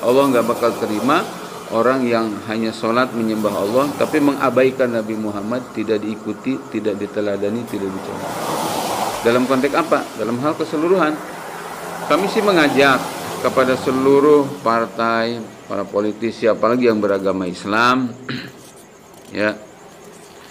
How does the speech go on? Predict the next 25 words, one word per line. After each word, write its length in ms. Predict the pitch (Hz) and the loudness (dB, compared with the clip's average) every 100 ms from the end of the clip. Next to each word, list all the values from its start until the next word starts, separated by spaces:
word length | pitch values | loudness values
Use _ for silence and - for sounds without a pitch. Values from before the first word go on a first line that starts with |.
| - | -12
mestinya 400 | 120 120 135 151 | -8 -2 2 2
kalian 480 | 160 143 135 120 107 | 2 2 4 2 0
tuh 160 | 113 139 | -2 0
dengan 160 | 120 113 | 0 0
jabatan 560 | 107 104 107 101 113 110 107 - - - - - | 0 0 0 0 0 0 -6 -8 -10 -12 -14 -10
sekecil 400 | 123 123 120 139 | -4 -4 0 2
apapun, 560 | 120 117 110 - 131 120 | 2 2 0 0 -2 -2
apalagi 400 | - 104 107 113 | 0 0 2 0
yang 160 | 107 | -2
besar, 240 | 101 - 92 90 - - - - - | -4 -8 -14 -12 -8 -6 -4 -2 0
tujuan 320 | - 127 131 127 - | 2 4 6 6 4
kalian 320 | 127 139 151 | 4 4 2
adalah 240 | - 110 107 | 0 0 0
dakwah. 320 | 113 - - - - - - - - - - - - - - - - - - - | -2 -2 -4 -4 -4 -6 -6 -6 -6 -6 -8 -6 -6 -6 -8 -8 -8 -10 -10 -6
Amar 240 | 107 110 110 | -2 0 2
ma'ruf 320 | 110 117 123 | 2 2 2
nahi 160 | 123 127 | 4 6
mungkar, 320 | 160 151 127 120 | 4 4 2 2
bukan 220 | 107 123 127 | 2 2 4
amar 260 | 120 127 123 | 4 4 2
mungkar 320 | 123 120 151 | 2 2 2
nahi 160 | 147 135 | 4 2
ma'ruf. 400 | 147 147 123 120 - - - - - - - - - - | 2 2 0 0 -8 -14 -14 -14 -14 -12 -12 -10 -12 -6
Itu. 560 | 110 117 - 104 98 98 - - - - - - - - - | -4 -4 -2 -2 -2 -6 -12 -16 -16 -18 -18 -18 -18 -16 -4
Ya. 320 | 104 113 135 | 2 2 2